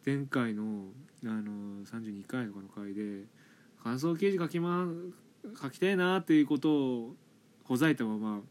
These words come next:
俺はまた感想記事を書けていない。な、書こうねという。でもどこに書けばいいのかな。あの、タンブルをね、一回検討したんだけれども、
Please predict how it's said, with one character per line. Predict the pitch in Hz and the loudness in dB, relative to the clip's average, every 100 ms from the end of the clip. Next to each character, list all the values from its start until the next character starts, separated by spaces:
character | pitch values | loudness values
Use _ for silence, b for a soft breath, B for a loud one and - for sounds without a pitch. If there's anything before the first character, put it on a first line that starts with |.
| - - _ | -20 -20 _
俺 | 123 | 0
は | 120 120 120 | 2 0 -2
ま | 117 | -2
た | 117 | -2
感 | - 117 | -2 -4
想 | 113 113 | -4 -6
記 | - | -4
事 | 107 | -6
を | 92 | -4
書 | 107 | -6
け | 101 | -6
て | 92 | -10
い | 90 | -12
な | |
い。 | 87 - _ b b b - | -14 -18 _ b b b -10
な、 | 117 117 120 - - | -4 -4 -6 -20 -10
書 | 110 | -10
こ | 101 135 113 | -4 -2 -2
う | 110 | -2
ね | 131 | -4
と | 135 - | -6 -16
い | 101 | -14
う。 | 98 104 110 113 - b b - B B B B B B B B B B - | -14 -16 -18 -20 -20 b b -20 B B B B B B B B B B -12
で | |
も | 120 | -6
ど | 120 | -2
こ | 277 | 2
に | 208 | 2
書 | |
け | 120 | 0
ば | |
い | 117 | -2
い | |
の | 110 | -4
か | 104 104 117 - | -8 -12 -16 -10
な。 | 120 | -6
あ | 113 | -6
の、 | 113 113 | -6 -8
タ | - 240 | 0 2
ン | 311 | 4
ブ | - | 6
ル | 170 139 127 123 120 127 | 6 6 6 4 4 2
を | |
ね、 | 120 117 113 | 0 0 -2
一 | 110 | -4
回 | - 202 | 0 0
検 | - 196 202 | 2 0 4
討 | 202 | 2
し | |
た | 196 | 4
ん | 175 | 2
だ | 117 | 2
け | |
れ | 117 | 0
ど | 117 | -2
も、 | 120 120 110 | -2 -4 -6